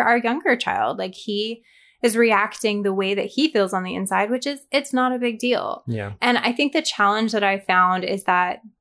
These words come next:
Speaker 1: it felt like there was a right way and a wrong way for a
Speaker 2: Mm.
Speaker 1: long time. And that, you know, caregivers, other parents, um, you know, people at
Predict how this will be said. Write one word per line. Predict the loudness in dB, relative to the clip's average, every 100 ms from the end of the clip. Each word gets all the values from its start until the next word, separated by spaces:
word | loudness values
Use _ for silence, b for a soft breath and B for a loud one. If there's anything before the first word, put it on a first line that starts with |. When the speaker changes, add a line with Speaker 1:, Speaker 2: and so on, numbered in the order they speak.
| -4
Speaker 1:
it | -4 -4
felt | -12 2 4 6
like | 4 4
there | 2
was | 2 0
a |
right | -2 0 2 2
way | 0 0
and | -4
a |
wrong | -2 2 2 2 -2
way | -4 -4 -6 -6
for | 0 2
a |
Speaker 2:
Mm. | 4
Speaker 1:
long | 4 4 2
time. | -4 -2 -2 -4 -4
And | -2 0
that, | 2 0 -2 b b b 2
you | 4
know, | 4 2 -6 _ -16
caregivers, | 0 2 4 4 4 4 2 0
other | 2 4 2
parents, | 0 -2 0 0 -2 -6 -10 -8 0
um, | 4 4 2 -4 -6
you | -4
know, | -4
people | -4 -4 2 4 4
at | 4 4 2